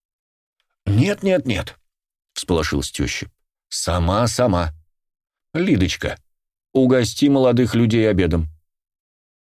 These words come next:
Покрутившись перед зеркалом, Теплицкая проворковала: «Большое вам спасибо, Игнат.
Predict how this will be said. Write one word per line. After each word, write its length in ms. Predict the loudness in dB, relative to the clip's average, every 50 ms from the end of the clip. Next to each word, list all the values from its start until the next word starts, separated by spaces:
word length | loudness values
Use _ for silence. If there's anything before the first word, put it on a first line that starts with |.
| _ _ _
Покрутившись 640 | -6 -4 -4 -4 -2 -2 -4 -4 -4 -4 -6 -6 -6
перед 280 | -6 -6 -6 -6 -8
зеркалом, 540 | -2 -2 0 0 0 -2 -2 0 0 0 -2
Теплицкая 580 | -2 -4 -6 -2 -2 -2 -2 -2 -4 -6 -6 -4
проворковала: 800 | -4 -4 -4 -4 -6 -6 -4 -6 -4 -4 -6 -8 -10 -12 -16 _ _ _ _ _ _ _ _ _ _ _ _ _ _ _ _ _ _ _ _ _ _ _
«Большое 420 | -4 -2 -2 -2 -2 -2 -2 0 0
вам 160 | 2 0 0
спасибо, 580 | -2 -2 -4 -4 -4 -4 -4 -4 -2 0 0 0
Игнат. 400 | 2 2 0 0 0 -2 -6